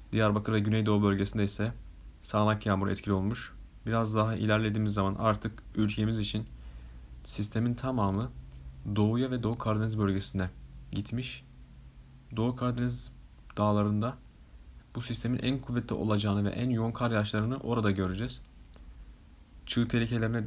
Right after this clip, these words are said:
lütfen dikkat edelim. Bu arada gözüme hazır çarpmışken arkadaşlar bahsedeyim. Özellikle Güney, An-, Güneydoğu Anadolu bölgemizde alçak basıncın etkili olabileceğini söyleyebilirim.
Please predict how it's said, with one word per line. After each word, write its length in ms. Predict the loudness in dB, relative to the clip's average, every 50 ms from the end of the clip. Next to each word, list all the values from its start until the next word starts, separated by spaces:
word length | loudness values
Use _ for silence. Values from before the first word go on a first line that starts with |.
| -4 -6
lütfen 360 | -6 -6 -4 -2 0 0 0
dikkat 280 | -2 -2 -4 -2 0
edelim. 300 | 0 2 2 2 0 -2 -2 0
Bu 80 | 2
arada 280 | 2 2 2 0 -2 -2 -6 -10 -14 -16 -16 -18 -18 -16 -18 -18 -18 -16 -16 -6 -2
gözüme 300 | 0 2 2 2 2 0
hazır 340 | 0 0 -2 0 2 2 0
çarpmışken 520 | 2 0 -2 -2 -2 -4 -4 -2 0 0
arkadaşlar 480 | 0 0 2 0 0 0 0 0 2 4
bahsedeyim. 500 | 4 4 4 2 0 2 2 2 0 -2 -8 -12 -16 -16 -16 -16 -16 -16 -16 -16 -16 -16 -16 -16 -8 -2 0
Özellikle 460 | 2 2 2 2 2 0 0 0 0
Güney, 380 | 2 2 2 4 2 0 0 2
An-, 200 | 2 2 2 2 -2
Güneydoğu 600 | -2 2 2 4 4 4 4 2 2 2 2 2
Anadolu 340 | 2 2 2 0 0 2
bölgemizde 600 | 2 2 2 2 2 0 0 0 -2 -2 -4 -4 -4 -6 -12 -18 -18 -20 -20 -18 -18 -18 -18 -18 -18 -18 -18 -6 0 4
alçak 400 | 4 4 4 2 -2 -4 -2 -2
basıncın 500 | -2 0 0 0 0 0 0 -2 -2 -6 -10 -14 -18 -20 -20 -10 -4 -2
etkili 320 | -2 -2 -2 -4 -2 0
olabileceğini 580 | 2 2 2 2 2 2 2 2 2 0 -2 -2
söyleyebilirim. 600 | 0 0 2 2 2 2 2 2 2 0 -2 -4